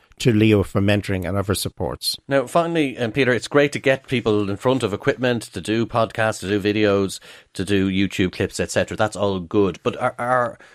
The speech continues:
Speaker 2: what do you hope to see at the end of it? What's a, what's the overall purpose at the end of it? Is, is it employment? Is it getting these companies to be stable? Is it idea development? What, what do you want to see a year or two from all of this activity?
Speaker 1: W-, well, there's a couple of factors there. One is definitely to help the companies grow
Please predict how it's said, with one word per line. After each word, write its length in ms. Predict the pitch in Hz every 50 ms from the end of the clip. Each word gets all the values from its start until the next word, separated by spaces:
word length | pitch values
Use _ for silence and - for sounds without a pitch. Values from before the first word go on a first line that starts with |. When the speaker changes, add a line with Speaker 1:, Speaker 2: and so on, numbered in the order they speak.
| _ _ _ _
Speaker 2:
what 200 | - 123 147 151
do 80 | - 156
you 80 | 139
hope 180 | 117 139 127 -
to 60 | - 95
see 200 | - - 127 110
at 80 | 101
the 100 | - 107
end 160 | 123 131 123
of 60 | 101 82
it? 80 | 90
What's 200 | 101 143 143 -
a, 120 | 143 123 113
what's 220 | 143 156 156 -
the 120 | - 127
overall 400 | 120 127 135 117 113 127 123 113
purpose 400 | 110 - - 147 135 - 110 -
at 80 | 117 -
the 140 | - 104 104
end 120 | 123 110
of 80 | 107 98
it? 120 | 104 107
Is, 100 | 117 110
is 220 | - 120 117 95 107
it 100 | 107 95
employment? 640 | 101 90 90 - - 151 170 175 165 160 156 139 -
Is 200 | - 117 104 104
it 180 | 110 98 - - - - - _ _
getting 200 | - 113 110 107
these 160 | 101 101 98 95
companies 380 | - 117 98 - 98 95 90
to 60 | -
be 100 | - 90
stable? 480 | 85 - - 131 127 135 131 117 117 107
Is 140 | 98 95 87
it 180 | 90 - -
idea 440 | - 101 110 104 - 117 120 120 113
development? 580 | 107 117 104 120 120 113 104 107 110 107 98 117
What, 420 | 113 120 113 123 123 143 151 151
what 140 | 143 156 156
do 80 | - 151
you 80 | 143
want 100 | 131 131
to 100 | 113 -
see 280 | - 127 120 117 113 110
a 100 | 107 110
year 160 | 120 117 110
or 60 | 98
two 240 | 101 - 113 107 101
from 280 | 95 - - 120 120 110
all 160 | 98 90 90
of 60 | 87
this 160 | 80 85 -
activity? 440 | - 80 - - - 80 78 87 -
Speaker 1:
W-, 180 | 131 139 143 -
well, 300 | - 131 143 131 120 117
there's 240 | - - 127 113 -
a 40 | -
couple 240 | - 165 160 -
of 60 | 135 -
factors 480 | - 127 123 - - 127 104 101 -
there. 240 | - 113 104 101 98
One 220 | 101 113 135 143
is 200 | 139 123 107 -
definitely 600 | - - 120 120 117 - - 101 - - 101 101
to 140 | 95 - 110
help 220 | 107 117 110 - -
the 80 | -
companies 440 | - - 113 98 - - 98 92 82
grow 360 | - - 104 101 98 117 151